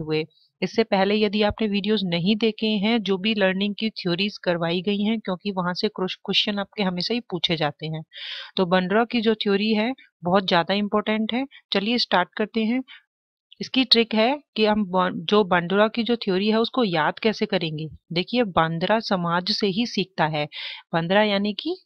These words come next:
जो बंदर होता है, वो वैसा ही एक्टिविटी करता है जैसा कि इंसान करते हैं लगभग।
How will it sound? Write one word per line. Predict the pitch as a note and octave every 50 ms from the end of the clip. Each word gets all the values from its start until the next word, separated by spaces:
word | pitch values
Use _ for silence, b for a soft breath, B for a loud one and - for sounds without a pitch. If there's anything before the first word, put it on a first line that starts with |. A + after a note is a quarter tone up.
| _ -
जो | E3+ G3+ G#3
बंदर | G#3 F3+ D3+ D#3 E3+ E3+ E3 E3+ F#3+ G#3+
होता | A3 G3+ G3 - G3+
है, | G3 F#3+ G#3 A#3+ D4 E4+ B B B B B B B
वो | E3 F#3 G#3+ A3+
वैसा | F#3+ F#3+ F3+ E3+ - A#3
ही | A3+ A#3 A#3+
एक्टिविटी | A#3 A3 - - A#3 A3+ A#3 - A#3+
करता | A3 - A3+ G#3+ - A#3+
है | A3+ A#3+ B3+
जैसा | G#3+ G#3+ G3 - G#3+
कि | G#3 - A#3+
इंसान | - G#3+ F#3+ F3 - F3+ E3+ E3+ G3 B3 D#4 B B B B B B
करते | - F3+ F3 - -
हैं | F3+ F3 F#3+ A#3+ C#4+ D4+ - F3+
लगभग। | E3+ E3+ E3+ D3+ C#3+ E3 D#3+ C#3+ C#3+